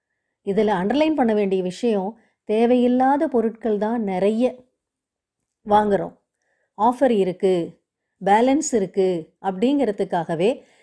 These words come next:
தேவை இருக்கா அப்படின்னு பார்க்காமலே அத்தனை பொருட்களையும் வாங்கி குவிக்கிறோம். இதுல வாங்கக்கூடிய சம்பளத்துல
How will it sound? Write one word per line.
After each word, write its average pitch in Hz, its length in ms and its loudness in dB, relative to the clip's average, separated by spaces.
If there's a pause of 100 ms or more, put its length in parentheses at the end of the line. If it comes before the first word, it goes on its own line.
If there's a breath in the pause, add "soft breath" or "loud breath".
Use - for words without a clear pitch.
(160 soft breath)
தேவை 220 420 2
இருக்கா 233 760 -2
அப்படின்னு 202 380 -4
பார்க்காமலே 214 640 -4
அத்தனை 226 380 -4
பொருட்களையும் 208 600 -2
வாங்கி 202 300 0
குவிக்கிறோம். 214 580 -2 (1120)
இதுல 240 300 2
வாங்கக்கூடிய 262 760 0
சம்பளத்துல 214 760 0